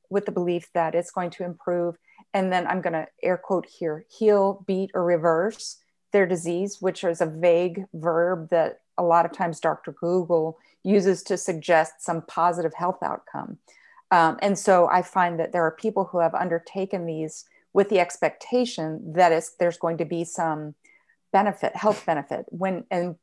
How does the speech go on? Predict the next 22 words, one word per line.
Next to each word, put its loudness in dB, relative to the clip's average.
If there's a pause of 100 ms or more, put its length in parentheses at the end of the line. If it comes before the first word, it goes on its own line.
(120)
when 0
they've 2
come -6
to -4
see -8
me, -2
it's -2
largely 2
because -4
they -2
have -8
not 2
had 2
that 6 (500)
expected 2
health 2
benefit -2 (840)
and 2
are 2
struggling. -2
And 0
then 0